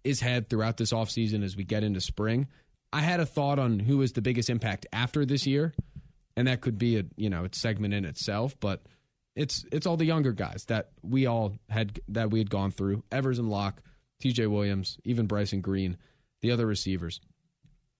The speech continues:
But I, there are a lot of different angles to this that will be discussed as spring comes around, as we get closer to season time, as the next portal window opens,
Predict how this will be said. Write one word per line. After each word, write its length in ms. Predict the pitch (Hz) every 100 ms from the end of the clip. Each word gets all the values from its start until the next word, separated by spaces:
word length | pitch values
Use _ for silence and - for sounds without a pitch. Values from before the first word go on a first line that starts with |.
| -
But 340 | 117 104 101 -
I, 140 | 120
there 280 | 120 - 147
are 20 |
a 40 | 175
lot 120 | 180
of 60 | 151
different 240 | 151 127
angles 320 | 120 110 101
to 100 | 110
this 200 | 104 101
that 120 | 101
will 140 | 104 107
be 80 | 98
discussed 480 | 92 - 110 - -
as 160 | 101
spring 260 | - 139 160
comes 280 | 151 143 131
around, 400 | 127 120 117 - - - -
as 160 | 117 110
we 80 |
get 160 | 113 107
closer 340 | 120 113 107 104
to 120 | 95
season 360 | - 120 113 104
time, 400 | 107 101 90 -
as 200 | 117 113
the 80 | 101
next 300 | 113 131 -
portal 300 | - 127 117
window 340 | 120 113 110
opens, 440 | 107 107 110 104